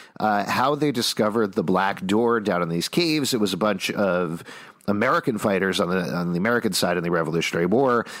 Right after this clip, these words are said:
were hiding in these caves, hiding out from the British who had taken over Key House.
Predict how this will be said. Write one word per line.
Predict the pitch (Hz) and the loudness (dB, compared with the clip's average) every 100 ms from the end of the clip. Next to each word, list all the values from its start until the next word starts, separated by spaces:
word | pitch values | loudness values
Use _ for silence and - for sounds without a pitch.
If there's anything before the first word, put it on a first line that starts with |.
| - | -2
were | 101 | 0
hiding | 98 131 123 117 | 2 0 0 2
in | |
these | 98 - | 2 2
caves, | 123 110 98 | 2 2 4
hiding | 107 101 95 | 0 2 2
out | 92 | 0
from | 87 | -2
the | 82 | -2
British | 120 127 113 - | 0 2 0 2
who | 101 | 0
had | 87 | 2
taken | 104 92 90 | 0 0 0
over | 90 85 | 2 0
Key | - 127 120 | -2 0 0
House. | 110 104 101 - | 2 2 0 -2